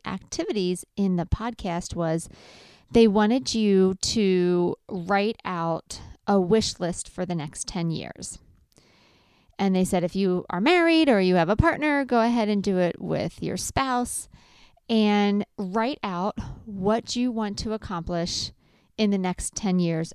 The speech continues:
uncensored, right? And then compare your lists. So I was all excited.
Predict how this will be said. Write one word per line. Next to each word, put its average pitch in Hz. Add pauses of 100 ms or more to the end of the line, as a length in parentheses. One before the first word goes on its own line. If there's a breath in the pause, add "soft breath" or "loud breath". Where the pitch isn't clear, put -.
uncensored, 247 (760)
right? 214
And 196
then 190
compare 214
your 196
lists. - (680 soft breath)
So 233
I 220
was 247
all 220
excited. 202